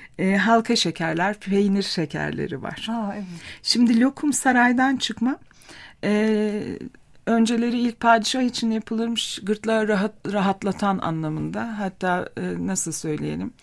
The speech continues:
Speaker 1: şifa olsun diye
Speaker 2: Lokum
Speaker 1: de
Speaker 2: mu?
Speaker 1: üretilmiş lokum.
Speaker 2: Hmm.
Speaker 1: E, lokumu,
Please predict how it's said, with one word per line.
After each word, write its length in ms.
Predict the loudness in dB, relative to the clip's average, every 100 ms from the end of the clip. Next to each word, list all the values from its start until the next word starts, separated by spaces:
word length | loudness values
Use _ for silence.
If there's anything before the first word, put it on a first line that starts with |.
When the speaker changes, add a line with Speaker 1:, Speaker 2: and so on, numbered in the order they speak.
| -20 -20 -10
Speaker 1:
şifa 580 | -4 -2 0 4 4 2
olsun 420 | -2 -4 -4 0
diye 200 | 0 0
Speaker 2:
Lokum 140 | 0
Speaker 1:
de 140 | 0 0
Speaker 2:
mu? 60 | -2
Speaker 1:
üretilmiş 640 | -4 -4 -6 -8 -4 -4
lokum. 300 | -2 -4 -6
Speaker 2:
Hmm. 720 | -6 -12 -20 -18 -18 -8 -2
Speaker 1:
E, 240 | 2 2 2 -2 -2
lokumu, 640 | 4 4 4 2 4 2